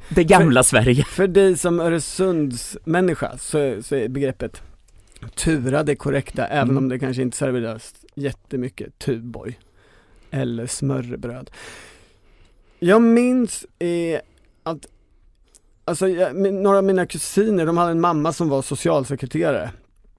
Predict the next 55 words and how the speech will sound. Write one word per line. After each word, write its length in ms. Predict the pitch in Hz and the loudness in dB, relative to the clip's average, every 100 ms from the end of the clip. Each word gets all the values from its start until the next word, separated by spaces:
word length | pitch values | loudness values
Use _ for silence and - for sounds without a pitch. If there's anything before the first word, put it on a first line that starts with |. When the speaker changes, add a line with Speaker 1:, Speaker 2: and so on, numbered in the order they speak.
| - - - | -20 -12 -2
Speaker 2:
Och 160 | 165 | 2
en 140 | 180 170 | 2 4
sommar 280 | 180 165 | 2 2
hade 220 | 147 147 147 | 2 2 0
de 140 | 143 | 2
varit 360 | 143 135 127 - | 2 0 -2 -2
på, 240 | 143 123 - | -2 -2 -6
på 120 | 143 | -8
Kiviks 380 | - 143 131 - | -4 -4 -4 -4
marknad 480 | 156 131 - 147 127 | -4 -4 -4 -4 -4
och, 400 | - - - - | -8 -12 -16 -12
eh, 220 | 113 135 | -6 -2
barnen 320 | 143 139 135 | 0 0 0
hade, 200 | 131 127 | -2 -2
liksom, 400 | 127 123 131 117 | -4 -4 -4 -2
velat 240 | 135 135 139 | -2 -2 -2
ha 120 | 127 | -4
en, 100 | 127 143 - | -4 -8 -8
köpa 260 | - 139 139 | -4 -4 -4
en 60 | |
sån 80 | 135 | -6
här 60 | 131 | -8
skärmmössa. 840 | - 160 147 131 139 160 - - - | -6 -2 -2 0 -2 -4 -8 -10 -10
Kommer 160 | - 165 | -6 -2
ni 40 | 165 | -2
ihåg 160 | 175 | -2
dem 200 | 143 117 | -4 -6
som 180 | 123 135 | -6 -6
var 160 | 120 117 | -4 -4
Speaker 1:
Alltså, 120 | 120 139 | -2 0
Speaker 2:
alltså 160 | 151 | 2
Speaker 1:
Kiviks 500 | 156 160 110 110 - | 4 6 6 4 4
nere 120 | 113 | 4
i 280 | 104 92 113 | 4 2 0
Skåne, 420 | - 135 104 92 | 2 4 4 4
det 80 | 104 | 4
här 80 | 170 | 6
Speaker 2:
Ja, 140 | 190 | 6
det 80 | 190 | 6
tror 120 | 139 | 6
jag 80 | 107 | 6
det 40 | 98 | 6
Speaker 1:
vulgära 160 | 95 | 6
Speaker 2:
var. 60 | 127 | 4
Speaker 1:
platsen 320 | 110 - 110 | 2 0 2
där 80 | 101 - - | 2 0 -6
en 100 | - | 0
Speaker 2:
Ja, 140 | - 165 | 2 4
Speaker 1:
gång 100 | 113 | 4
Speaker 2:
precis. 140 | 135 | 4
Speaker 1:
fanns, 320 | 110 90 - 110 | 4 4 2 0
eh, 140 | 82 | 0
eh, 240 | 92 82 | 0 0
eh, 160 | 90 87 95 | -4 -6 -6
strippor. 380 | - - 131 | -6 -6 -8